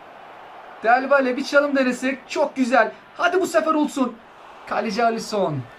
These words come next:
Del Valle ya, süper oynuyormuş. Ben böyle bir oyun beklemiyordum kendisinden.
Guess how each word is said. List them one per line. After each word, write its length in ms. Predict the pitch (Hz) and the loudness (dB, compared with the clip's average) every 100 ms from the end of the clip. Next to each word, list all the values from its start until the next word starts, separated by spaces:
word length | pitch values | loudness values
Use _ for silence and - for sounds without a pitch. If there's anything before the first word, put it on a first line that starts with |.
| - - - 180 | -20 -20 -8 0
Del 300 | 220 247 254 | 0 2 2
Valle 300 | 277 254 220 | 2 2 2
ya, 220 | 254 226 | 2 0
süper 360 | - 294 330 | -2 -2 0
oynuyormuş. 540 | 320 294 262 254 247 285 | 2 2 2 2 0 0
Ben 200 | 277 277 | 0 0
böyle 160 | 285 | -2
bir 40 | 285 | 0
oyun 220 | 285 269 | 0 0
beklemiyordum 540 | 254 - 277 269 240 | -2 -4 -4 -2 -2
kendisinden. 680 | 226 226 214 196 214 208 254 | -4 -4 -4 -6 -4 -2 -2